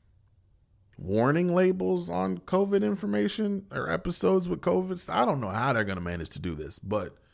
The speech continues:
yes, they're going to start labeling stuff that has to do with covid with a label that says, you know, "You should look into the information," blah, blah, blah, blah, blah.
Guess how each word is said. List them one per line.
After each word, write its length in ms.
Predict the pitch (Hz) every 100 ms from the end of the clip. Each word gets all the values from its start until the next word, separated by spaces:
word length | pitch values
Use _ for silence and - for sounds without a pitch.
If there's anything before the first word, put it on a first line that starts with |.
| _ _ _ _ -
yes, 480 | 117 131 85 - - _ _ _ -
they're 260 | 90 113
going 380 | 101 101 135 151
to 140 | 139 147
start 340 | - 123 110
labeling 680 | 95 101 104 92 95 95 90
stuff 500 | - 90 90 87 -
that 120 | 90
has 240 | 87 90 -
to 120 | -
do 240 | - 87
with 200 | 85 -
covid 460 | - 90 85 87 80 - - _ -
with 300 | 85 90 -
a 80 | 92
label 480 | 92 90 90 82 80
that 120 | 73
says, 480 | - 92 85 78 - - - - _
you 120 | -
know, 160 | 76 82
"You 200 | 82 95
should 180 | - 85
look 200 | 95 95
into 160 | 92
the 160 | 85 85
information," 600 | 85 82 90 95 95 87
blah, 200 | 85 82
blah, 120 | 85
blah, 140 | 82
blah, 120 | 71 69
blah. 260 | 53 -